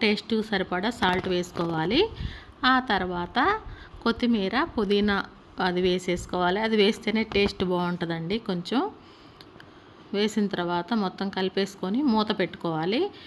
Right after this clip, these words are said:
మూత పెట్టేసి మూడు విజిల్స్ వచ్చే వరకు ఉంచేసుకోవాలి. లో ఫ్లేమ్లో పెట్టుకోవాలి. మూడు విజిల్స్ వచ్చిన తర్వాత చూడండి రైస్ ఎలా ఉడికిందో, మెత్తగా ఉడికిపోయిందండి. బాగుంది, పొడి పొడిగా వస్తుందండి,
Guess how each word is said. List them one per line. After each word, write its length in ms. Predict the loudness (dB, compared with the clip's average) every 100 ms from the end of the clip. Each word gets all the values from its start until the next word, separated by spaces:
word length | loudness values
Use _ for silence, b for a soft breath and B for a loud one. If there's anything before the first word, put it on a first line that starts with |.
| B B -4
మూత 300 | 0 0 2
పెట్టేసి 640 | 0 2 0 0 0 0
మూడు 380 | 2 4 6 6
విజిల్స్ 460 | 4 2 0 -2 -4
వచ్చే 300 | -6 -2 0
వరకు 340 | 0 -2 0
ఉంచేసుకోవాలి. 1000 | 2 4 2 0 -6 -8 -8 -4 0 2 2
లో 220 | 2 2
ఫ్లేమ్లో 380 | 2 0 0 0
పెట్టుకోవాలి. 840 | -2 -4 -6 -6 -4 -2 0 -2 B B B B B -14 -4
మూడు 220 | 0 4
విజిల్స్ 380 | 4 4 0 0
వచ్చిన 260 | -4 -2 -6
తర్వాత 460 | -2 -2 -2 -2
చూడండి 500 | -4 -2 -2 0 0
రైస్ 280 | 0 0 -2
ఎలా 160 | -2 0
ఉడికిందో, 600 | -2 -2 -6 -2 -2 -2 -6 -6
మెత్తగా 560 | -4 -4 -12 -4 0 2
ఉడికిపోయిందండి. 1000 | 2 -2 -2 -2 0 -2 -2 -2 0 -2 B B B B -2
బాగుంది, 480 | 2 2 0 -2
పొడి 240 | 0 0 2
పొడిగా 380 | 2 2 4 2
వస్తుందండి, 520 | 0 -4 -2 -2